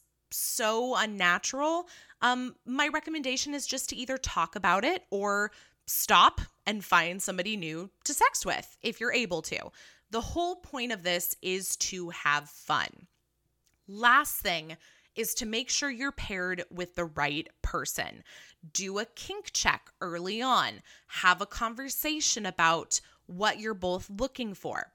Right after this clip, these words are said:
Bring up your latest fantasies. Sexting can be a great way to test out new kinks and bring up the idea of incorporating toys with a partner. It's just like as a side hustle, the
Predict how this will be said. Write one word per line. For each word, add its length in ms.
Bring 400
up 200
your 140
latest 580
fantasies. 960
Sexting 600
can 140
be 180
a 120
great 580
way 380
to 160
test 480
out 320
new 280
kinks 680
and 360
bring 200
up 120
the 120
idea 320
of 100
incorporating 760
toys 380
with 120
a 60
partner. 640
It's 220
just 400
like 320
as 400
a 360
side 480
hustle, 560
the 260